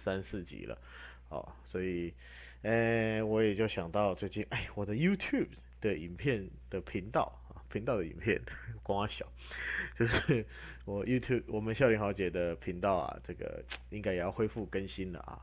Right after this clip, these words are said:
所以我想重开乡野传奇系列，哎，大家有没有什么想听的故事啊？啊，我这里有一个，有三个故事现成的啊，但会拍很久，就是，呃，卖香屁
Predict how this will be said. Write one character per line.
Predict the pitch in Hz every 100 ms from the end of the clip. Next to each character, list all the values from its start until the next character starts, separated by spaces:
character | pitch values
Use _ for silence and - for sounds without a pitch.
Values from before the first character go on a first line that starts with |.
| -
所 | -
以 | 92
我 | 92
想 | 110 98 92 92 - - - - -
重 | - 170
开 | 175 180
乡 | 175 - 247 262 247
野 | 127 65
传 | - 104
奇 | 151 110
系 | 120 143
列， | 123 127 -
哎， | 82 67 -
大 | 90
家 | 92
有 | 87
没 | 95
有 |
什 | 95
么 | 82
想 | - 67
听 | 107
的 | 98
故 | - 92
事 | - 80
啊？ | 64 -
啊， | - - -
我 | -
这 | 85
里 | 78 - -
有 | 90 73 85
一 | 95
个， | 90 78 78 - - - -
有 | 98 101
三 | 131 135
个 | 120
故 | 135
事 | 117 117
现 | - 113
成 | - 67 73
的 | 64 69
啊， | 78 80
但 | 95
会 | 98
拍 | - 101
很 | 95
久， | 98 87 -
就 | -
是， | 90 87 80 - - - - -
呃， | 80 73 71
卖 | 127
香 | 120 139
屁 | 143 175 104